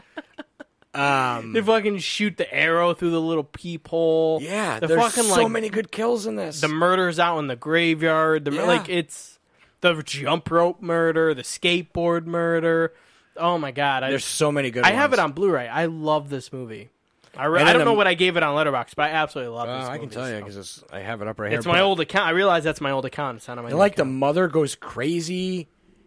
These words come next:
Speaker 1: You
Speaker 2: Right.
Speaker 1: gave it, uh, four out of five.
Speaker 2: Yeah, see, like, I
Speaker 1: Um,
Speaker 2: love this movie.
Speaker 1: What did I give it?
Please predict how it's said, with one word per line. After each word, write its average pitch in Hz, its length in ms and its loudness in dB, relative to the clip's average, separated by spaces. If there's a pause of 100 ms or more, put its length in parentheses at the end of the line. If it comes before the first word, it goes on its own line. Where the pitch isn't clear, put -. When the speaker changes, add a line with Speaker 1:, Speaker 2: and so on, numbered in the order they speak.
Speaker 1:
You 233 80 -4
Speaker 2:
Right. 220 180 2
Speaker 1:
gave 175 260 0
it, 175 240 -4
uh, 143 520 -6
four 156 220 -6
out 151 40 -4
of 139 80 -12
five. 151 260 -4 (120)
Speaker 2:
Yeah, 156 180 2
see, 147 260 -8
like, 143 160 0
I 160 260 4
Speaker 1:
Um, 135 260 -10 (120)
Speaker 2:
love 143 400 0
this 135 220 -12
movie. 117 400 -14
Speaker 1:
What 135 140 -16
did 147 100 -12
I 165 80 -10
give 101 200 -12
it? 98 140 -12